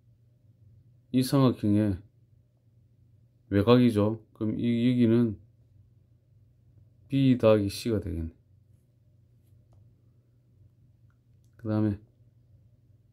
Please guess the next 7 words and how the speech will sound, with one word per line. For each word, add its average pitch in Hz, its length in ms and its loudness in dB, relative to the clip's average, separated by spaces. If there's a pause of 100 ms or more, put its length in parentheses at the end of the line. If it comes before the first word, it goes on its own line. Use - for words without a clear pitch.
(1600)
이 131 80 -6
삼각형에서 123 520 0
보게 117 220 0
되면 104 440 -2 (1080)
이 127 140 -2
삼각형에서의 110 1160 -2 (140)
외곽은 101 640 -2